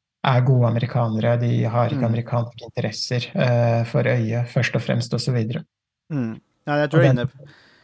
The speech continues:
Speaker 1: så,
Speaker 2: Nei.
Speaker 1: så den, det, det elementet av politisk kultur er, eh,
Speaker 2: Mm.
Speaker 1: er nok noe man ser U S A scorer dårlig på, og
Speaker 2: Ja.
Speaker 1: eh, en bedring av den politiske kulturen,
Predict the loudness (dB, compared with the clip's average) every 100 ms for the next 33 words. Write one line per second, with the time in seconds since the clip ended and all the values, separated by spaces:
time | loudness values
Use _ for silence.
0 | _ _ -20 _ _ _ _ 4 6 8
1 | 8 8 6 6 4 4 4 4 6 6
2 | 6 4 4 2 2 2 2 -4 -4 -6
3 | 0 2 4 4 4 2 -2 -8 -2 0
4 | 2 2 2 2 2 2 2 4 4 4
5 | 4 2 2 2 0 -2 -2 0 -2 -6
6 | -4 -2 -2 -2 -2 0 2 2 2 4
7 | 2 0 -2 -2 -2 -2 -2 2 2 0
8 | -4 -18 -20 -20 _ _ _ _ _ _
9 | 2 4 6 6 4 4 4 4 6 8
10 | 8 6 2 2 4 4 2 0 0 0
11 | 0 -4 -6 -6 -2 -2 0 2 4 6